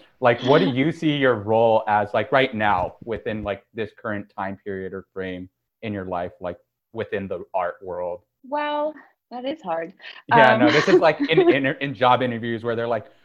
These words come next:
Speaker 1: "Where do you see yourself in ten years?" I'm like, "I don't even know what I'm doing tomorrow." <laughs>
Speaker 2: Well, I know what I, I know what <laughs> I want to do. Um, if I'm being totally honest, I don't know if I have, like, the full-on power to be doing this right now,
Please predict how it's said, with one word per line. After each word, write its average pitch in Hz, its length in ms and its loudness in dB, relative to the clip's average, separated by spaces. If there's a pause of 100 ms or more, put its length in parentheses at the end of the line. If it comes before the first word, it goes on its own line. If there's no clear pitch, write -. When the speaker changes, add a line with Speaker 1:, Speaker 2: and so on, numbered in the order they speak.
(160)
Speaker 1:
"Where 196 120 0
do 202 60 -2
you 165 100 -4
see 165 140 -8
yourself 131 400 0
in 117 80 -6
ten 110 280 -2
years?" 107 180 -6
I'm 113 140 -8
like, 123 180 -6
"I 170 40 -4
don't 175 140 -6
even 170 120 -8
know 165 80 -4
what 160 100 -2
I'm 131 140 -4
doing 135 260 -4
tomorrow." 98 600 -4
<laughs> 202 40 -8 (540)
Speaker 2:
Well, 311 200 8
I 294 140 2
know 320 240 2
what 392 120 -2
I, 302 280 -2
I 269 80 2
know 302 240 0
what 427 120 -2 (140)
<laughs> - 60 -12
I 440 180 2
want 214 460 -4
to 277 120 -8
do. 180 440 -10
Um, 214 320 4
if 233 120 -12
I'm 233 120 -2
being 240 220 -6
totally 220 420 -4
honest, 208 340 -2
I 185 60 -4
don't 196 340 0
know 190 160 -2
if 190 100 -8
I 185 300 -4
have, 170 300 0
like, 160 400 -8 (220)
the 196 120 -6
full-on 170 520 -2 (100)
power 151 280 -2
to 214 100 -6
be 208 140 -10
doing 226 260 -4
this 302 340 2
right 294 180 -4
now, 311 300 -2